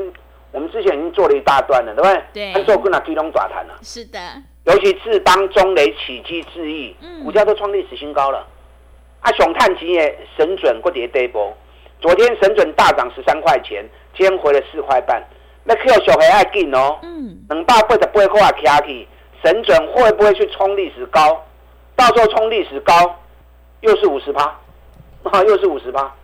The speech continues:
Speaker 1: 还有底部的股票，我没有时间讲了啦。我刚刚开始跟大家讲过，油价最近这几天大跌，航空股有没有机会起来？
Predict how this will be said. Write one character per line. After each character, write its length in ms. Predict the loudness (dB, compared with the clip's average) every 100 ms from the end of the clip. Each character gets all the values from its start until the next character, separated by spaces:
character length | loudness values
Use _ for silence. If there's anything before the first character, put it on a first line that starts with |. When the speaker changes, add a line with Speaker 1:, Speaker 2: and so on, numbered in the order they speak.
| -20 _ _ _ _ -6
Speaker 1:
还 160 | 2 4
有 60 | 4
底 120 | 2 0
部 100 | 0
的 80 |
股 100 | 0 4
票， 120 | 4
我 60 | 4
没 80 |
有 100 | 2 0
时 100 | -2
间 160 | -2
讲 180 | 0 -2 -2
了 80 |
啦。 180 | -6 -6 -12 -20 -20 -10
我 100 | 0
刚 100 | 0
刚 120 | 2 2
开 120 | 0
始 80 | 0
跟 120 | 0
大 140 | 2
家 80 | 2
讲 160 | 0 0
过， 260 | -2 -2 -10 -20 -2
油 200 | 2 4
价 220 | 4 4 4
最 180 | 2
近 200 | 2 0
这 60 | -2
几 160 | -4 -10
天 240 | -12 -4
大 260 | -2 0 -2
跌， 360 | -8 -14 -14 -18 _ _ _
航 280 | 0 0 2
空 320 | 2 2 0
股 400 | -2 -2 -2 -8 -20 _
有 100 | -6
没 100 | -2
有 60 | -2
机 140 | 0
会 180 | 2 2
起 280 | 2 -6 -2
来？ 300 | 2 2 2